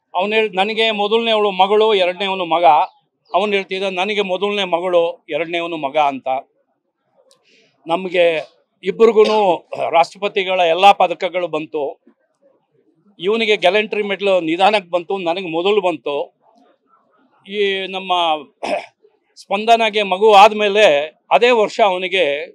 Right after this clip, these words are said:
ಶೌರ್ಯ ಪದಕ ಬಂತು, ಅದು ಗ್ಯಾಲಂಟ್ರಿ ಮೆಡಲ್ ಅಂತ. ಅದಕ್ಕೆ ಅವ್ನು ಹೇಳ್ದ, "ಅಶೋಕ್, ನನ್ನ ಮೊಮ್ಮಗನಿಗೆ ಶೌರ್ಯ ಅಂತ ಹೆಸರಿಡ್ತಾ, ಇಡ್ತಾ ಇದ್ದೀನಿ, ನನಗೆ ಶೌರ್ಯ ಪದಕ ಬಂದಿದೆ, ಅದಕ್ಕೋಸ್ಕರ ಇಡ್ತೀನಿ" ಅಂತಿದ್ದ. ಈ ಮಗು ನನ್ನ ಮ-, ಮಗಳಿಗಿಂತ ಚಿಕ್ಕವಳು. ನನಗೆ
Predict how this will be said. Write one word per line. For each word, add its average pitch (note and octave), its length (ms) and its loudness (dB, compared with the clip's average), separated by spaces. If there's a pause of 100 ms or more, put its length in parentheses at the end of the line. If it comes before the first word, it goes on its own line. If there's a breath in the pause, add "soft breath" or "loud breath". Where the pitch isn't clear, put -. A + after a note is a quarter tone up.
(120)
ಶೌರ್ಯ A3 280 2
ಪದಕ F3 280 -2
ಬಂತು, C#3+ 600 -6
ಅದು E3+ 220 -8
ಗ್ಯಾಲಂಟ್ರಿ F#3+ 480 -2
ಮೆಡಲ್ D#3+ 280 -6
ಅಂತ. C#3 200 -8 (600)
ಅದಕ್ಕೆ G#3 240 -2
ಅವ್ನು F#3+ 160 2
ಹೇಳ್ದ, G3+ 200 0 (960)
"ಅಶೋಕ್, G#3 360 0
ನನ್ನ F3+ 200 -4 (320)
ಮೊಮ್ಮಗನಿಗೆ F3+ 880 -4
ಶೌರ್ಯ G#3+ 440 2
ಅಂತ F#3+ 160 -4
ಹೆಸರಿಡ್ತಾ, E3 540 -4
ಇಡ್ತಾ D3 480 0
ಇದ್ದೀನಿ, D3 480 -10 (420)
ನನಗೆ D#3+ 300 -6
ಶೌರ್ಯ G#3 320 0
ಪದಕ F#3+ 320 -2
ಬಂದಿದೆ, E3 420 -4
ಅದಕ್ಕೋಸ್ಕರ F3+ 560 -6
ಇಡ್ತೀನಿ" D3+ 420 -8
ಅಂತಿದ್ದ. C#3+ 340 -16 (1800)
ಈ A3+ 100 -4
ಮಗು A3 500 0
ನನ್ನ G3+ 260 -8
ಮ-, G3+ 280 -4
ಮಗಳಿಗಿಂತ G3 520 -6
ಚಿಕ್ಕವಳು. F#3 680 -6
ನನಗೆ F#3 680 -6